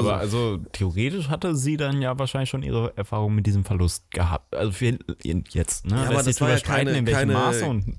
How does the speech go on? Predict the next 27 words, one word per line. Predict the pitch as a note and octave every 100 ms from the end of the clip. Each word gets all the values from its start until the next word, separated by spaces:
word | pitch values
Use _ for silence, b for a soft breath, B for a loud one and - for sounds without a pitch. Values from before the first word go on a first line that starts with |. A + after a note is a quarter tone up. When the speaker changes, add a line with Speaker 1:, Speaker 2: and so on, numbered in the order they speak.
| -
Speaker 2:
k-, | - G2 -
keine | C3+ A#2+ G#2+
Gewissheit | G#2 B2+ - A#2 A#2+ A#2+ -
und, | A2 G#2
und | G#2
alles | E2 A2 G#2+ -
und, | - G2 G2+
äh, | - - G1+ -
weiß | D#2 F#2
ich | F#2+ -
nicht. | E2+ -
Also | G2 G2 F#2+ B B B B B _ - - _ - - -
mein | - A#2+ B2
Statement | C#3+ D3+ C#3+
ist, | C#3+ - -
sie | A2+ B2+ C3
hat | C3+ - -
noch | - A2
nie | B2+ B2+ B2 A#2+ - _ -
Verlust | - A2 A#2+ D3+
so | - A#2
richtig | B2 G#2+ - - - _ _
kennengelernt, | - C#3 E3 D3 C3+ D3 E3 F#3+ - B B B B B B _ -
aber | A2+ A#2
Riley | A#2+ C#3 A#2
eben | A2+
schon | - B2 D3+ F#3+